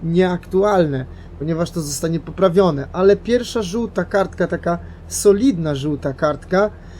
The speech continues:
nie dla Giants, nie dlatego, że ten pracownik jest źle zrobiony, ale on jest po prostu, e, poustawiany, te punkty są w złym miejscu, takie niechlujne ustawienie tych punktów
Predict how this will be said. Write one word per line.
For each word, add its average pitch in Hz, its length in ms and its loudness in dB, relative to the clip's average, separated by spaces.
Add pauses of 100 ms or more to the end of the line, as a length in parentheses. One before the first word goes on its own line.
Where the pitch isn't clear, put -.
(220)
nie 262 360 2 (260)
dla 190 180 6
Giants, 196 480 2
nie 247 200 2
dlatego, 214 460 2
że 180 160 0
ten 190 180 0
pracownik 185 540 -4
jest 165 260 0
źle 180 460 4
zrobiony, 151 680 0
ale 202 340 4
on 214 180 0
jest 214 160 -4
po 208 100 -8
prostu, 220 460 -4 (540)
e, 202 140 4
poustawiany, 220 720 0
te 214 160 2
punkty 226 500 -4
są 220 380 2 (140)
w 180 120 -6
złym 208 580 0
miejscu, 196 500 4
takie 202 300 -2
niechlujne 202 1120 2 (500)
ustawienie 202 720 4
tych 180 280 -4
punktów 175 840 0